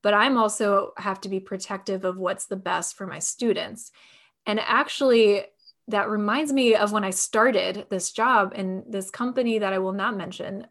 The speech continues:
um, <laughs> was what founded my position. Like, they gave us a hundred thousand dollars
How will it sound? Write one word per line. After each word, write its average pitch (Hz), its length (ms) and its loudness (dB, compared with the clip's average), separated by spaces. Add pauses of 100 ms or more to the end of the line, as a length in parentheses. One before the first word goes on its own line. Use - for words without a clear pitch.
um, 196 500 -6 (100)
<laughs> - 1080 -2
was 233 420 2
what 214 420 6
founded 220 400 6
my 190 120 2
position. 226 540 0
Like, 208 180 -4
they 226 220 6
gave 214 220 0
us 190 120 -4
a 185 60 -2
hundred 269 360 -2
thousand 233 280 2
dollars 190 540 2